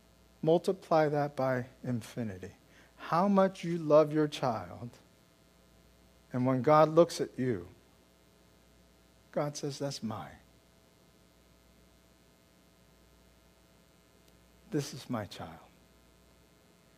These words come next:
It's not just in theory, but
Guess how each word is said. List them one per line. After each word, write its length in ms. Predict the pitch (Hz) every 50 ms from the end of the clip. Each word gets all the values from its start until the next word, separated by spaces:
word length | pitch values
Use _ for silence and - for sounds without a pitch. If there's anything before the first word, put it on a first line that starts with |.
| - - _ _ - - - - - - - _ - -
It's 200 | 156 135 - -
not 240 | 170 185 220 226 -
just 400 | - 190 165 - - - - -
in 180 | 165 135 127
theory, 800 | - - - - - - 185 175 156 131 101 85 85 90 107 165 - - - - - - _ _ _ _ _ - - - - - - - - - - - _ _ _ _ _ _ _ _ _ _ _ _ _ _ - _ _ - _
but 380 | 143 156 170 - - - -